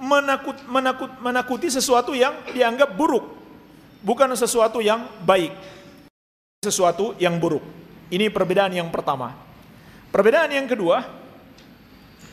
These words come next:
di dalam al-fa'lu, sifat optimis itu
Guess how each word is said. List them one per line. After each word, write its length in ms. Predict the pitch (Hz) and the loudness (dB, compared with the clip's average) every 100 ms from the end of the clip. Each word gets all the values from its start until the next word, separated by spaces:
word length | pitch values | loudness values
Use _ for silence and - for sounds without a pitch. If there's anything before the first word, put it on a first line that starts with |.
| - - - - - | -20 -20 -20 -20 -6
di 160 | 185 | 2
dalam 320 | 233 269 294 277 | 6 6 4 2
al-fa'lu, 680 | 247 247 - 285 214 175 208 - - - - | 2 2 2 0 0 -2 -4 -10 -20 -20 -10
sifat 480 | - 277 262 254 339 | -6 -2 2 2 2
optimis 480 | 339 359 254 - | 0 -2 -2 -2
itu 320 | 202 170 180 | -4 -4 -6